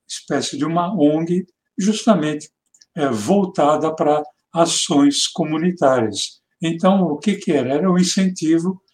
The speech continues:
para que se comprasse o cartão de Natal, né, da Ação Comunitária do Brasil, para que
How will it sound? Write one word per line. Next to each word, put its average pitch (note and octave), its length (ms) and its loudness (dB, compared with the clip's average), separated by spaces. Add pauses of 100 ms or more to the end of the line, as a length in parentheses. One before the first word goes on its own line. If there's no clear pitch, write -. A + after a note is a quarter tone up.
(200)
para F#3 140 0
que - 80 -6
se - 160 0
comprasse G3 640 2
o - 60 -4
cartão A2+ 600 -4
de B2+ 100 -2
Natal, A#2 600 -2 (600)
né, C#3 200 -2
da A2+ 260 -4 (180)
Ação C3+ 400 -2
Comunitária A#2 840 -2
do B2+ 260 -4
Brasil, D3 640 2 (640)
para - 160 -2
que F#3+ 360 4